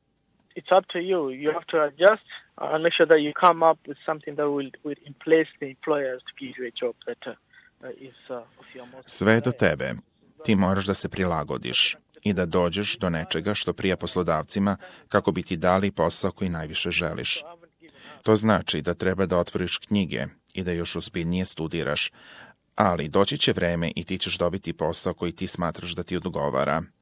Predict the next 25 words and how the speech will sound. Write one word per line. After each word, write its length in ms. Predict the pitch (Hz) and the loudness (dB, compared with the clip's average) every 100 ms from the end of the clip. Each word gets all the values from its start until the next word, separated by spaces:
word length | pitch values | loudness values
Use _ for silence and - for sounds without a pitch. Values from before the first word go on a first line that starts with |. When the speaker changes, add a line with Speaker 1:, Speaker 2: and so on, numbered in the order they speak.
| _ - - - - _ | _ -20 -20 -20 -20 _
Speaker 2:
Tako 320 | - 87 85 92 | -2 -2 0 0
da 140 | 90 | 2
ja 180 | 90 90 | 2 2
nisam 380 | 90 92 110 101 | 2 0 0 0
odustao 680 | 85 82 - - 64 57 - | -2 -2 -2 0 -2 -2 -6
i 100 | 90 | -6
ja 100 | 90 | -4
mislim 320 | 82 82 101 | -4 -4 -4
da 80 | 90 | -4
ću 120 | - | -4
dobiti 360 | 82 82 90 90 | -4 -4 -4 -6
nešto 320 | 82 - 92 | -6 -6 -6
bolje. 400 | 76 57 65 69 - _ _ _ _ _ _ _ _ _ _ _ - - - - _ - | -6 -4 -2 -4 -6 _ _ _ _ _ _ _ _ _ _ _ -20 -20 -20 -20 _ -2
Prevedene 600 | 107 104 98 92 95 87 | 4 6 6 6 4 2
brošure 560 | 90 92 - 101 92 | 0 -2 0 0 0
za 180 | 85 87 | 0 2
osobe 360 | 87 - 82 85 | 2 0 -2 -4
koje 180 | 95 90 | -2 -2
traže 360 | - 101 95 | 0 0 -2
posao 560 | 90 80 80 - 82 65 | -2 -2 0 0 0 -2
su 180 | - 92 | -4 -2
dostupne 560 | 87 85 - 95 98 | -2 -2 -4 -4 -2
na 120 | 92 | 0
petnaest 560 | 90 78 - 80 - - | 0 0 0 -4 -4 -2
jezika. 540 | 92 87 90 - 90 | -2 0 -2 -2 -2